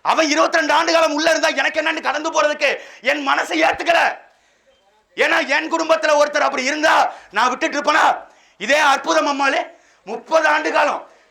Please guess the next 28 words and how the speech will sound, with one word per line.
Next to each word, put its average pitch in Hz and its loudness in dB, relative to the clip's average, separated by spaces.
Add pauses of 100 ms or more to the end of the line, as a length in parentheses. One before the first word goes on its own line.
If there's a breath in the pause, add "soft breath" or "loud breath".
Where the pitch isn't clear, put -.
நடந்து 269 -2
நடந்து 302 -2
காலெல்லாம் 294 0
தேஞ்சு 294 -2
போய் 277 -2 (320 loud breath)
குச்சி 330 -8
ஊன்ற 311 0
வயசுலையும் 294 -2
இன்னொன்னு 302 -4
தன்னுடைய 277 0
மகன் 277 0
பேரறிவாளனை 285 2 (240 loud breath)
எப்படியாவது 294 2
விடுவித்து 302 -2
விடலாம்னு 294 0 (240 loud breath)
இன்ன 285 -2
வரைக்கும் 302 -2
கண்ணீரோடு 294 2
அந்த 269 0
ஒரு 247 0
பைய 285 -2
மூட்டையை 285 0
வச்சுக்கிட்டு 262 -2 (220 loud breath)
இன்னமும் 294 0
ஒவ்வொரு 285 2
கட்சி 294 -4
கூட்டம் 294 -6
போடும்போதும் 240 0